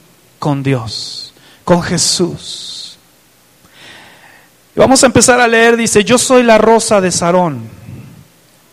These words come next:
y el lirio de los valles". Está hablando Jesús. "Como el lirio entre los espinos", así, ahora habla Jesús hacia la iglesia y hacia ti. Dice, "Así es mi amiga entre las doncellas.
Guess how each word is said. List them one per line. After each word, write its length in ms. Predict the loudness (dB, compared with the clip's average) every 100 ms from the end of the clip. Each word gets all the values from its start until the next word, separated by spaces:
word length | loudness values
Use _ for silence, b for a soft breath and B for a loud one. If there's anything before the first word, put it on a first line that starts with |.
| -10
y 140 | 0 4
el 100 | 6
lirio 300 | 4 6 4
de 100 | 4
los 240 | 2 0
valles". 880 | 0 0 0 -8 -14 -14 -16 -20 -20 -16
Está 180 | -2
hablando 300 | 0 0 -2
Jesús. 580 | -4 -6 -6 -10 -12 -20 _ _ _ b b b b b b
"Como 180 | 4 6
el 100 | 6
lirio 260 | 6 6
entre 240 | 4 4 2
los 180 | 4 2
espinos", 880 | 2 2 2 2 0 0 -2 -6 -4
así, 220 | -6 -2
ahora 220 | 0 2 2
habla 380 | 2 2 0 -2
Jesús 500 | -4 -4 -2 -2 -2
hacia 240 | -4 -2
la 140 | 0 0
iglesia 500 | 2 0 0 0 2
y 140 | 2
hacia 240 | 2 0
ti. 280 | -2 0 -2 -4 B B
Dice, 260 | 0 4 4
"Así 240 | 4 2
es 140 | 2 2
mi 140 | 2
amiga 720 | 2 4 2 6 6 6 2 -4 B B
entre 320 | -2 2 4
las 220 | 6 6 6
doncellas. 1040 | 4 4 4 2 0 -6 -12 -16 -16 -20